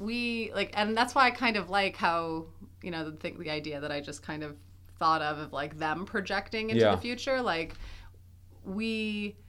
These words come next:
Speaker 1: ha-, we see these things that other characters don't see about each other, right?
Speaker 2: Yeah.
Speaker 1: And so we can kind of predict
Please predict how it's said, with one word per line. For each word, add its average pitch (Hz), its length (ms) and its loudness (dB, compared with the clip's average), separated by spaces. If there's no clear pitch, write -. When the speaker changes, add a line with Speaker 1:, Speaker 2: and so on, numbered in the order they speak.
Speaker 1:
ha-, - 300 4
we 214 360 0
see 226 420 0
these 190 300 -2
things 180 300 -2
that 185 120 0
other 175 220 0
characters 175 380 -2
don't 160 160 -4
see 160 220 -2
about 147 220 -4
each 160 180 -4
other, 82 400 -4
right? 117 80 4
Speaker 2:
Yeah. 107 160 8
Speaker 1:
And 175 220 0
so 175 240 0
we 185 200 -2
can 175 180 -4
kind 160 260 -4
of 151 160 -8
predict 147 640 -6